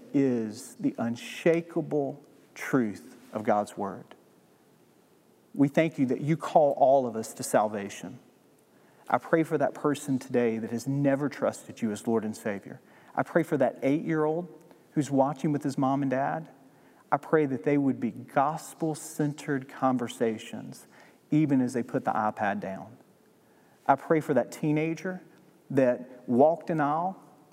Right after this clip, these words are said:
maybe was even baptized, but recognizes that really they've never truly trusted you as Savior and Lord. I pray that as they go back to their room, even now,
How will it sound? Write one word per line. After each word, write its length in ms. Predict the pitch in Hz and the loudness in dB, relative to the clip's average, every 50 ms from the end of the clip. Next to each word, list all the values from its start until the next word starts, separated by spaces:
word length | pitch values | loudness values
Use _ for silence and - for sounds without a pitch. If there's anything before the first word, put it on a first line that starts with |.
| _ _ | _ _
maybe 260 | - 151 180 208 202 | 0 2 2 2 4
was 200 | 202 180 165 143 | 4 2 2 2
even 240 | 170 170 151 143 131 | 0 0 0 0 2
baptized, 840 | 120 123 131 143 - - - 170 160 165 170 - - - - - - _ _ _ _ _ _ _ _ _ _ _ _ | 4 4 2 2 0 -2 -4 -4 -2 -2 -4 -8 -12 -16 -20 -20 -20 _ _ _ _ _ _ _ _ _ _ _ _
but 120 | - 147 147 | 0 2 2
recognizes 1120 | - 143 131 147 147 147 - 156 139 127 117 113 110 107 110 104 - - 101 - - - - _ _ _ _ | 2 4 2 2 2 2 2 2 2 2 2 0 -2 -4 -6 -8 -12 -14 -14 -14 -16 -20 -20 _ _ _ _
that 240 | 139 135 147 139 - | 0 2 2 2 2
really 580 | - 151 151 151 175 208 247 254 180 139 131 120 - - - | 0 -4 -2 0 2 2 2 2 2 2 0 -2 -4 -6 -4
they've 240 | 156 156 143 123 | -2 -2 0 0
never 600 | 135 143 147 147 151 160 165 175 180 180 202 220 214 | -2 -2 0 0 0 0 0 0 -2 -2 -4 -6 -6
truly 720 | - - - - 165 156 151 143 131 117 113 107 110 117 - - - - - - - - _ _ _ _ _ _ _ | -8 -12 -6 0 2 4 4 4 4 2 -2 -4 -6 -8 -10 -16 -20 -20 -20 -20 -20 -20 _ _ _ _ _ _ _
trusted 540 | - - - 160 143 - - - 131 107 | -16 -2 0 0 0 0 -2 -4 -4 -2
you 120 | 120 113 107 | 0 0 0
as 100 | 104 - | 0 0
Savior 320 | - 117 110 107 107 110 | 0 0 0 0 -2 -6
and 140 | 107 104 101 | -6 -6 -8
Lord. 300 | 98 98 92 - - - - _ _ _ _ _ _ _ _ _ _ _ _ _ _ _ _ _ _ _ _ _ _ | -8 -10 -12 -14 -18 -20 -20 _ _ _ _ _ _ _ _ _ _ _ _ _ _ _ _ _ _ _ _ _ _
I 100 | - 139 | 0 0
pray 340 | 143 - - - 160 147 139 | 0 0 2 2 4 4 4
that 160 | 127 131 120 | 2 0 0
as 160 | 131 131 123 | 0 0 2
they 220 | 127 139 135 131 127 - - - - | 2 2 4 2 0 -2 -8 -16 4
go 160 | - 156 160 | 4 6 6
back 200 | 147 156 - - | 6 4 2 0
to 100 | - 165 | -2 -2
their 120 | 143 147 139 | 0 0 2
room, 520 | 131 127 139 143 139 127 113 110 117 127 - - | 2 4 4 4 4 4 2 2 0 -4 -4 -2
even 340 | 165 165 170 170 156 170 160 | 0 2 2 2 2 0 0
now, 380 | 151 143 139 120 92 95 - | 2 0 0 0 -2 -6 -10